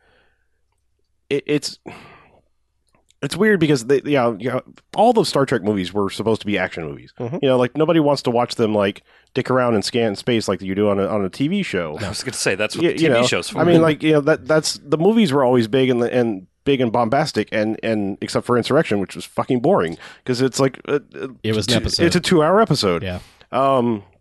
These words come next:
Speaker 2: It's like, "Hey, what if we hang out with these people and then there's a fountain of youth?" I don't know.
Speaker 1: So, I mean, you know, <laughs> f-, right from the get-go, like, that's what you are expecting from a Star Trek movie, but they still, there's still Star Trekness in there. There's still, like,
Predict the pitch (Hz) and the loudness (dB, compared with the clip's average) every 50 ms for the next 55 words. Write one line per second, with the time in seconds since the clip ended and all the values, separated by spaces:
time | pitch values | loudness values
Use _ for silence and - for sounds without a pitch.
0 | _ _ _ - - 170 233 247 175 113 120 160 180 - 170 175 170 170 131 - | _ _ _ -8 -4 -2 -2 -2 0 0 0 0 0 0 0 0 2 0 0 0
1 | 160 165 160 156 160 165 160 - - 190 208 - 135 117 104 92 107 107 107 107 | 0 2 2 2 0 0 -2 0 -2 -2 0 2 2 2 2 0 0 -2 -2 -2
2 | 104 104 104 92 82 92 92 90 95 92 - 120 127 147 139 143 139 131 160 220 | -2 -4 -6 -8 -8 -10 -8 -8 -10 -10 -8 -6 -6 -4 -6 -6 -6 -4 -4 -4
3 | 254 240 - 123 123 165 202 165 127 113 127 165 165 - - - - - - 180 | -4 -2 -2 0 0 2 2 2 2 2 2 2 0 -2 -6 -12 -6 -2 2 4
4 | 175 175 180 175 170 - - 143 127 143 160 160 156 143 131 - - - - - | 4 6 4 4 2 2 0 -2 -2 0 2 2 2 2 -2 -6 -18 -20 -20 -20
5 | - - - _ - - 180 208 240 233 - - 214 220 196 156 156 196 214 - | -20 -20 -20 _ -8 -4 -2 0 0 0 0 2 2 4 4 4 4 4 2 4
6 | 185 175 147 127 131 135 - - 156 180 - - 196 185 - - 165 170 170 - | 4 4 4 4 2 0 0 0 -2 -2 0 0 0 0 0 -2 -2 -2 -2 0
7 | - 143 160 156 123 - - 196 196 - 180 156 - 151 139 127 - - 208 208 | 0 0 0 0 0 0 0 0 0 0 0 0 0 0 -2 -2 0 0 0 2
8 | - 139 107 - 104 95 92 92 90 - - 147 143 - 160 165 160 - - - | 2 0 0 0 0 0 0 -2 -4 -2 0 -2 0 2 0 0 0 -2 -2 -2
9 | 185 190 202 202 196 185 170 160 - _ _ _ _ _ _ _ _ _ _ _ | 0 2 4 4 4 4 2 -2 -6 _ _ _ _ _ _ _ _ _ _ _
10 | - 170 185 170 - - - 202 220 214 - - - - 202 233 226 - - 123 | -2 -2 -2 -2 -4 0 2 2 2 2 2 -2 0 0 2 2 0 0 -2 -2
11 | - - 95 95 87 - - 85 101 90 90 85 73 80 82 135 156 160 - - | -2 -2 -2 -2 -2 -2 -4 -4 -4 -2 -2 -2 -4 -2 0 0 2 2 0 0
12 | - 196 208 208 190 165 143 131 123 - | 2 2 4 4 4 4 4 2 0 -2